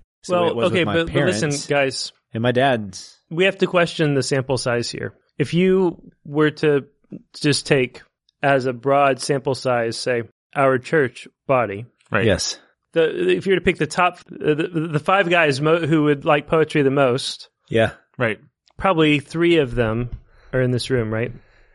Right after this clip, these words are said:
Speaker 1: Yeah.
Speaker 3: Yeah.
Speaker 2: Okay, so let's be a little fair about the sample size here and about the kinds of relationships that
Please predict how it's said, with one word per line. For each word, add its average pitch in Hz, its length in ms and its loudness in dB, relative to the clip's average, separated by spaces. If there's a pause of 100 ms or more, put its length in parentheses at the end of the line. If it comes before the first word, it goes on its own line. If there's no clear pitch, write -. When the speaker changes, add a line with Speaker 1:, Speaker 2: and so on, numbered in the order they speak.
(380)
Speaker 1:
Yeah. 95 340 2 (420)
Speaker 3:
Yeah. 113 180 -2
Speaker 2:
Okay, 147 240 2
so 151 480 0 (400)
let's 160 220 -2
be 151 220 2
a 139 80 4
little 139 220 2
fair 139 280 0
about 123 240 0
the 117 60 -14
sample 123 300 -4
size 120 320 -2
here 120 220 -4
and 120 200 -2
about 120 400 0 (140)
the - 80 -20
kinds 160 260 0
of 139 60 0
relationships 139 680 0
that 139 240 2